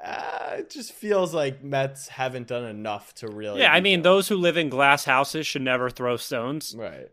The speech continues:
Speaker 2: But at the same time, the reason that the entire fan base of the M L B, minus Yankee fans, can laugh at the Yankees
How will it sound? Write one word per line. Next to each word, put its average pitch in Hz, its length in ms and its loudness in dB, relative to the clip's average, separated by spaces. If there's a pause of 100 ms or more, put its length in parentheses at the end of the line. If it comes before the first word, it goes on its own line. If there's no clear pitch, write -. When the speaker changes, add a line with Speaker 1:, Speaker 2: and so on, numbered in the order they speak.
Speaker 2:
But 156 120 4
at 151 100 0
the 156 80 -4
same 156 300 2
time, 143 460 4 (420)
the 143 80 -4
reason 147 460 -4
that 139 180 0
the 135 120 -8
entire 127 840 0 (320)
fan 127 400 0
base 131 300 0
of 123 120 -6
the 127 120 -4
M 120 100 -4
L 117 120 -2
B, 127 240 -2
minus 117 420 -8
Yankee 113 260 -14
fans, 135 340 -8
can 117 260 -14
laugh 113 460 -6
at 127 100 -16
the 120 100 -12
Yankees 120 560 -14